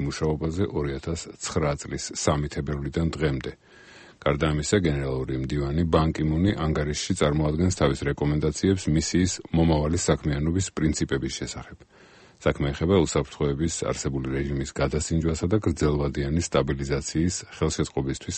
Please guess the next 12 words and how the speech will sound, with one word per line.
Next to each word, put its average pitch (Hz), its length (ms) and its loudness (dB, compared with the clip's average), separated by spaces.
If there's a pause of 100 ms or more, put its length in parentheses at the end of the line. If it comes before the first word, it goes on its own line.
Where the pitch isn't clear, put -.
(120)
ახალ 78 400 -2 (240)
რეჟიმზე 69 500 -6 (100)
შეთანხმებას, - 680 -6
გაეროს 82 380 0 (260)
როლს 69 300 -4 (180)
ამ 67 80 -8
საქმეში. - 560 -8 (4000)
საქართველოს 123 400 6
პრეზიდენტი 107 480 4
მიხეილ 95 320 4
სააკაშვილი 92 640 2
ორდღიანი 87 640 4